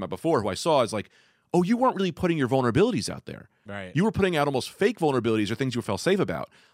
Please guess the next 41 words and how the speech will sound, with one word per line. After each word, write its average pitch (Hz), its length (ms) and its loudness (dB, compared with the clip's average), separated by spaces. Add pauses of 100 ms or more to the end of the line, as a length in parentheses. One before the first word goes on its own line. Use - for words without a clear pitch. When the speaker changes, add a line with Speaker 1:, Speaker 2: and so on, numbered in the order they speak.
(120)
Speaker 1:
I 190 120 8
want 196 220 4
a - 20 -2
comedian 135 340 -2
who's 107 80 -8
saying, 98 280 -4 (320)
"This 185 200 2
is 165 120 -4
the 131 80 -6
stuff 120 280 -4
that 110 140 -10
could 110 160 -4
destroy 92 400 -8
me. 69 200 -16 (260)
Speaker 2:
Yeah. 104 100 -12
Speaker 1:
Here 165 160 4
it 156 60 4
is. 110 360 0 (120)
You 117 140 -6
still 120 260 -2
can't 95 220 -6
destroy 87 320 -6
me." 64 180 -16 (220)
Speaker 2:
Right. 92 280 -14
Speaker 1:
But 120 100 0
a 120 40 0
cool 233 260 -2
comedian 180 460 -4
puts - 260 -12
on 120 80 -8
a 104 60 -8
leather 107 260 -6
jacket 110 500 -8 (120)
and 104 100 -4
they, 110 140 -4 (260)
you're 113 140 -4
Speaker 2:
And 147 40 -4
Speaker 1:
not 160 180 -2
Speaker 2:
pretend 135 380 -8
he's 113 380 -12
invulnerable. 113 840 -12